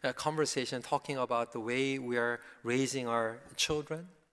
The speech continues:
you know, how to really have an intimate co-, conversation. And yet, we talked about it. You know what? It's like that we never kind of receive that with our parents. Like,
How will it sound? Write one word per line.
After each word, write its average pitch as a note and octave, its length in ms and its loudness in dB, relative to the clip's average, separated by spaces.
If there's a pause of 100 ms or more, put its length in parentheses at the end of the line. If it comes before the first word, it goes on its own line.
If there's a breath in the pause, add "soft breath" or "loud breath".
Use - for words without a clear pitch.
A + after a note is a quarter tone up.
(960)
you C3 100 -4
know, A2+ 60 2
how C#3+ 200 2
to C#3 180 -8
really B2+ 260 -6
have A#2+ 220 -4
an A#2+ 80 -6
intimate C3+ 420 -8
co-, C#3 140 -6 (100)
conversation. C3 1000 -4
And A#2 120 -6
yet, A#2 280 -2 (520 loud breath)
we G#3+ 200 6
talked A3 260 2
about A2+ 320 2
it. G#2+ 140 -4 (100)
You D3+ 80 -8
know E3 140 0
what? D#3+ 160 0 (1000)
It's - 200 -2
like E3 160 0 (260)
that - 180 -6
we F3+ 160 -2
never G3+ 360 4
kind G3 220 0
of F3 100 2 (560)
receive F#3+ 480 6
that - 400 -4
with F3 120 2
our F#3+ 180 2
parents. - 580 0 (1120 soft breath)
Like, - 140 -8